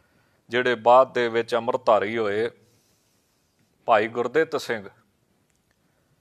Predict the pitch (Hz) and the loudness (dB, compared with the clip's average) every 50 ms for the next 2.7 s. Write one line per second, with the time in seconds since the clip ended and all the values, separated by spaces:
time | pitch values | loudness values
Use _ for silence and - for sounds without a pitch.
0 | _ _ _ _ _ _ _ _ _ _ _ - - 147 147 151 160 156 151 151 | _ _ _ _ _ _ _ _ _ _ _ -10 -6 -4 -2 -2 -2 -2 -2 0
1 | 131 123 120 - - 151 151 151 139 - 160 156 151 156 151 151 143 135 131 139 | 2 2 2 4 6 6 6 6 4 0 -6 -6 -4 0 2 4 4 6 4 4
2 | 151 156 151 139 131 120 113 113 113 113 110 110 - - | 2 0 0 2 4 4 6 6 6 4 4 2 0 -4